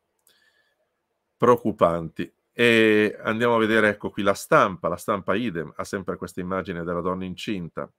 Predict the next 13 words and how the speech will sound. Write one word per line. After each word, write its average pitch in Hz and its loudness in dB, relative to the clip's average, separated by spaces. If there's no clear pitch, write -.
"La 90 -8
Gran 107 -4
Bretagna 113 0
fornirà 107 -2
sistemi 104 -6
di 92 -6
difesa 104 -4
aerea. 107 0
Kiev, 127 -4
a 95 2
Mariupol, 107 -2
milletrecento 131 -4
morti." 95 -4